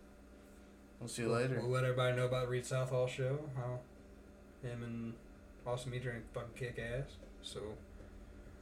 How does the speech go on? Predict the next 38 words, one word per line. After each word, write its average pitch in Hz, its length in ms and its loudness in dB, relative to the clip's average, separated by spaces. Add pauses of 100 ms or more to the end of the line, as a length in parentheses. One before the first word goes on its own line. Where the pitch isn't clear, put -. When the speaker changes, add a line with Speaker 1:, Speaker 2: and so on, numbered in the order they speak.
(1000)
Speaker 1:
All 107 140 4
right. 120 280 6 (100)
Speaker 2:
Yeah. 135 100 2 (380)
Speaker 1:
See 123 100 -2
Speaker 2:
Hit 123 40 4
Speaker 1:
you 104 60 6
Speaker 2:
it, 104 100 2
Speaker 1:
later. 135 220 8
Speaker 2:
hit, 127 80 4
hit 143 140 10
us 143 100 6
up 147 160 6
on 147 80 6
our 143 100 6
socials. 147 600 2
Let 127 140 4
us 127 160 2
know 127 480 8 (140)
Speaker 1:
About 131 380 8
the, 123 100 -4 (160)
the 131 80 2
robot 135 440 10
brothel. 120 380 8
Speaker 2:
about 123 140 4
the 123 80 0
robot 123 380 8
brothel 127 400 8
if 123 120 2
you 120 80 -2
guys 120 320 0
are, 113 240 -2
uh, 113 220 0 (580)
if - 960 -10
you 123 60 0
guys 120 180 2
are 113 60 -4
listening 123 440 4
and 107 200 -2